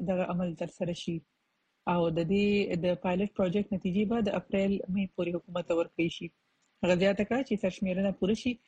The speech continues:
د راتلونکي کال د جنورۍ نه به الیکشن کمیشن وکړي شي چې د سرشمېرنې په حساب انتخابي حلقه بندۍ وکړي. هغه وویل،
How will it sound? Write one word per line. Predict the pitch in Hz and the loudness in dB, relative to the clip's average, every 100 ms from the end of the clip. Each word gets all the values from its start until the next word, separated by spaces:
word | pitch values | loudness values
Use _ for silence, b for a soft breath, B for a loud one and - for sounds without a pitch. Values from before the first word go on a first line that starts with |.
| b b - | b b -2
د | 247 | 2
راتلونکي | 226 190 220 226 | 2 0 -2 -2
کال | 226 240 | 0 2
د | 240 202 | 2 2
جنورۍ | 190 175 196 | 0 0 0
نه | 220 | 2
به | 220 294 - _ - | 0 -2 -6 _ -6
الیکشن | 185 180 - 190 | -2 0 0 0
کمیشن | 190 185 - 196 190 | 0 -2 0 -2 -2
وکړي | - 196 - 247 | -2 -2 0 0
شي | 226 269 262 | 0 -4 -4
چې | 202 | -2
د | 175 | -2
سرشمېرنې | - - 190 180 208 220 | -4 -6 -2 0 2 0
په | 214 | 0
حساب | 185 160 190 185 170 | -2 0 -2 0 -2
انتخابي | 180 - 165 185 | -4 -2 0 0
حلقه | 180 - | 0 0
بندۍ | 165 165 160 | -2 0 0
وکړي. | 156 156 - 165 _ _ _ _ - | 0 -2 -6 -12 _ _ _ _ -2
هغه | 214 208 | 2 4
وویل، | 214 208 | 4 2